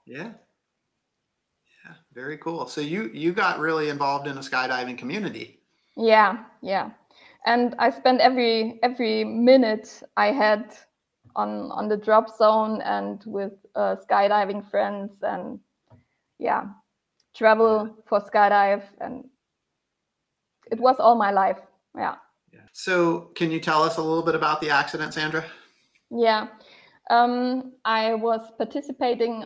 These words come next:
Speaker 2: uh, in the German Nationals together with my, uh, team. Um,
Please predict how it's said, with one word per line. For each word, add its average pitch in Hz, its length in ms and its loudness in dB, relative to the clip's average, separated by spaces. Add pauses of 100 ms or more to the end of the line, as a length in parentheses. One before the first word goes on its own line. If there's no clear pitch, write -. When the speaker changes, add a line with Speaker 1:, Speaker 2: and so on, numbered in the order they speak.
Speaker 2:
uh, 208 420 0
in 214 140 -6
the 214 80 -6
German 214 380 -4
Nationals 311 560 -2 (420)
together 202 380 -2
with 202 240 -6
my, 190 420 -4
uh, 196 240 -4
team. 359 380 -4 (1120)
Um, 214 460 -8